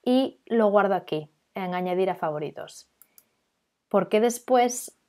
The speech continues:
una vez que empieza a tejer el, el jersey, voy a querer mirar otra vez en los que me había gustado o a la hora de comprar la lana, ah, pues me gusta este color, dais a clic, eh, en More, que significa más,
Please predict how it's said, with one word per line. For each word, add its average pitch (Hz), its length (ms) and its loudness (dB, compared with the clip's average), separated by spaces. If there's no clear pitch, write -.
una 214 220 2
vez 247 200 0
que 220 100 0
empieza 208 280 0
a 220 80 -2
tejer 214 240 -4
el, 208 320 -2
el 208 640 -2
jersey, 190 600 -4
voy 190 200 0
a 196 120 0
querer 202 260 2
mirar 202 260 0
otra 185 240 -2
vez 185 280 0
en 156 120 -10
los 160 160 -14
que 165 100 -6
me 160 100 -6
había - 200 -6
gustado 202 680 2
o 165 120 -2
a 143 160 -2
la 156 100 0
hora 180 140 0
de 202 120 -2
comprar 180 320 -2
la 180 180 0
lana, 202 540 -2
ah, - 200 -12
pues - 180 -14
me 156 100 -10
gusta 170 280 -12
este - 200 -12
color, 247 460 0
dais 185 200 -8
a 160 40 -16
clic, - 360 -10
eh, 170 280 -10
en 160 220 -10
More, 247 240 -2
que - 60 -18
significa 180 440 -10
más, 294 360 -4